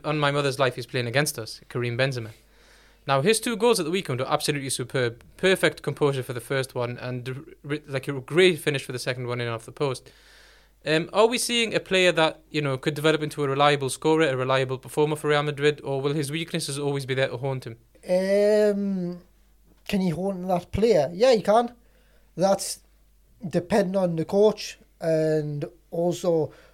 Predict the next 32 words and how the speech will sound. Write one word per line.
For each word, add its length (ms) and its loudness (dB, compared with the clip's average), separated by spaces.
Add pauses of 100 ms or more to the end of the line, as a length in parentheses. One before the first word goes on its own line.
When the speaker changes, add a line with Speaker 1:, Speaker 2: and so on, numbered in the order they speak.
(200)
Speaker 2:
whether 300 2
he's 140 -2
gonna 160 0
have 220 0
those 240 -2
teammates 420 -4
that 140 -4
give 140 0
him 100 -8
that 140 -6
confidence 520 -2
as 80 -10
well. 240 -2
Speaker 1:
Mm. 320 -8 (160)
Speaker 2:
'Cause, 360 -4 (200)
uh, 60 -8 (120)
uh, 40 -14 (120)
let's 160 6
be 120 -2
honest, 400 0 (400)
um, 200 2 (600)
it's, 160 -6 (320)
it's 160 0
common 260 10
sense, 320 2
you 80 0
know, 280 2 (720)
i-, 140 -16 (300)
in, 140 0 (600)
in 140 0
anything, 440 4
right? 240 -4